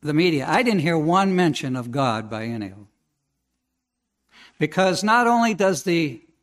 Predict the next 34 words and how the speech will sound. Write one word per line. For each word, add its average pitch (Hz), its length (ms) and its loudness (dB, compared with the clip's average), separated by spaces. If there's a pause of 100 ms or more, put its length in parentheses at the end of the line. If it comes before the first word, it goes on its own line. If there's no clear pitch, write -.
(140)
the 175 100 -4
godly 220 440 4
man 147 420 0
look 160 200 -2
at 139 120 -6
the 151 60 -6
heavens 135 400 -2
and 131 120 -4
say, 139 300 0
"What 185 300 2
is 180 200 0
man 175 340 2
that 147 140 -4
you 160 120 -2
are 147 100 0
mindful 147 480 0
of 123 120 -6
him? 131 340 -6 (920)
The 156 100 -6
son 214 320 2
of 170 120 2
man 160 260 4
that 147 160 0
you 175 60 -4
care 180 280 0
for 135 240 -4
him." 117 140 -10 (240)
The 190 80 4
godly 226 440 4
man 185 380 4
knows 208 300 4
that 175 140 0
that 196 280 2
God 156 460 2